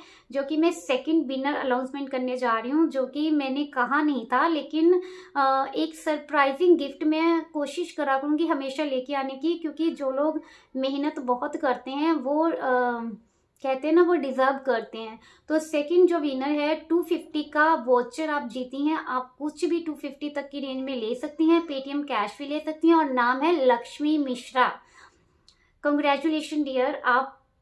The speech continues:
एक कॉम्प्लीमेंट्री गिफ्ट जीती हैं, ताकि, क्योंकि आपने मेहनत बहुत की है, तो इसीलिए,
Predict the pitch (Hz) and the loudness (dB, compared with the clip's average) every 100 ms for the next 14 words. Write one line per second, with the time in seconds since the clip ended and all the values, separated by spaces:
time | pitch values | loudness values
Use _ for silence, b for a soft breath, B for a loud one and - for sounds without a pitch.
0 | _ _ 269 285 - - 277 269 302 311 | _ _ -8 -8 -8 -8 -6 -4 0 2
1 | 302 285 302 269 262 247 247 247 277 302 | 2 0 -4 -4 -8 -8 -8 -6 -4 -2
2 | 302 269 262 311 311 320 311 330 320 339 | 0 -2 0 -2 -2 -4 0 0 2 2
3 | 302 285 285 339 294 269 269 269 254 269 | 4 2 2 0 0 -2 -2 -4 -6 -4
4 | 339 349 311 - 285 262 311 294 302 339 | -2 -4 -6 -6 -10 -10 -6 -4 -2 -2